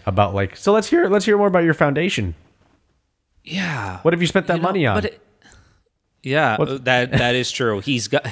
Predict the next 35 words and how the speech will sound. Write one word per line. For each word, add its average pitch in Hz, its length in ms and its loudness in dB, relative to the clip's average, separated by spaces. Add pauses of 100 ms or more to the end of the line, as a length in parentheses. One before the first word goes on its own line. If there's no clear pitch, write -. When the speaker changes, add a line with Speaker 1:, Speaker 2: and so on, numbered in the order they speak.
(300)
Speaker 2:
<laughs> - 360 -16
Dustin 123 360 2
really, 101 440 2
yeah, 92 340 2
he, 117 280 -6
he's 113 220 -4
fucked - 340 -4 (100)
when 107 120 2
it 92 60 -6
comes 95 220 -4
to 92 80 -8
that. 85 640 -4
But, 110 120 2
like, 98 460 -2 (1400)
and 226 140 2
that's 277 200 0
the 143 100 0
thing, 113 200 -2
like, 104 220 -4
everybody 180 520 2
knows, 113 420 0
obviously, 110 400 -2
Dustin 101 380 -2
is, 90 240 -6 (1000)
everyone's 156 480 0
well 117 140 4
aware 98 400 2
he 113 160 -4
does 98 240 0
charity 78 340 -6
work. - 380 -18
You 113 120 -2
know, 104 120 2
it's 107 260 -2
nothing, 107 540 2